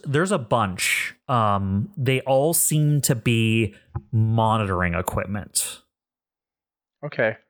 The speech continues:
Speaker 2: Um, I'm going to send a message to Astro and Kestrel, or, and ask them to come over. I'm like,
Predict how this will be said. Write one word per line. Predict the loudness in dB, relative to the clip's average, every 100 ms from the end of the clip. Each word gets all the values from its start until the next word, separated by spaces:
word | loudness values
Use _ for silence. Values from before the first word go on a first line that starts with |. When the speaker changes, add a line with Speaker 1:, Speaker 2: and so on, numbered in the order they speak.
| _ _ _ _ _ _ _
Speaker 2:
Um, | 2 4 4 4 0 -4 -8 -10 -18 -20 -20 _ _ _ _ _ -20 _ _ _ _ _ _ _ _ _
I'm | -2 -2 0
going | -2 0 -2
to |
send | -2 -2 -2
a |
message | -2 -4 -2 -4 -4 -12 -14 _
to | -8 -4 -4 -2
Astro | 0 0 -4 -8 -4 -2 -2 -2 -4 -4
and | -2 -2 -4 -8 -14 -20 _
Kestrel, | -4 -4 -4 -6 -4 -2 -6 -10 -8
or, | -8 -10 _ _ -6
and | -4 -2
ask | -4 -4 -4
them | -6 -6
to |
come | -6 -4 -2
over. | -2 -2 -8 -10 _ _ _ _ _
I'm | -6 -2
like, | -2 -2 -6